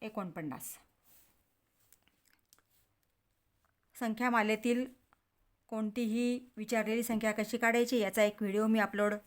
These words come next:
केलेला आहे, तो सुद्धा तुम्ही पाहू शकता. आता इथं तेवीस अधिक सहा नवे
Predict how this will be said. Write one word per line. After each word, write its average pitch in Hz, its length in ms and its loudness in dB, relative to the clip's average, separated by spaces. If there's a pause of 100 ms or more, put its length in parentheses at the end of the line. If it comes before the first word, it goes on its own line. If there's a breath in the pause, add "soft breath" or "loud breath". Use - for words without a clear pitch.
(140)
केलेला 220 300 2
आहे, 202 280 2 (440 loud breath)
तो 214 80 -6
सुद्धा 208 240 -4
तुम्ही 220 340 -4 (140)
पाहू 202 200 -2
शकता. - 320 -14 (1120 soft breath)
आता 220 120 -12
इथं 226 280 -4
तेवीस 254 680 -2 (1160)
अधिक 220 440 -4 (2500)
सहा 208 200 -6
नवे 214 380 0